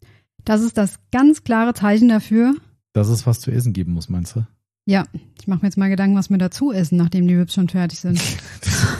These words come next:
Speaker 2: Ja, gut, das
Speaker 1: Darf man keinem erzählen eigentlich, Hauptsache Ribs.
Speaker 2: Hauptsache Ribs, ja, das stimmt. Das, äh,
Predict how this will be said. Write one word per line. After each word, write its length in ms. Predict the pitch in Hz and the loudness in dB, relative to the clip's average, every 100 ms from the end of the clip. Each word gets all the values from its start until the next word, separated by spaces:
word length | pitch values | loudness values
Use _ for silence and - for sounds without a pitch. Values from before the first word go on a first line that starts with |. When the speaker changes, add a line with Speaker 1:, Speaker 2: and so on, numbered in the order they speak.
| - - - _ _ - - _ - _ _ _ - _ - - - - | -12 -20 -20 _ _ -20 -20 _ -20 _ _ _ -20 _ -16 -16 -16 -4
Speaker 2:
Ja, 120 | 120 | -2
gut, 220 | 123 127 110 | 2 0 0
das 60 | |
Speaker 1:
Darf 120 | 180 196 | 0 2
man 80 | 185 | 2
keinem 180 | 185 | 4
erzählen 360 | 185 175 233 196 | 2 2 0 0
eigentlich, 400 | 175 175 180 180 | 0 0 -2 -4
Hauptsache 340 | 190 - 185 | -4 -4 -4
Ribs. 300 | 208 208 - - _ _ - | -4 -6 -10 -20 _ _ -10
Speaker 2:
Hauptsache 300 | 98 - 165 | -6 -2 0
Ribs, 220 | 160 - | -2 -4
ja, 180 | 98 120 | -6 -6
das 80 | 143 | -6
stimmt. 340 | - - - | -8 -12 -12
Das, 280 | - 95 - | -10 -8 -6
äh, 440 | 143 139 143 143 | -4 -2 -2 -2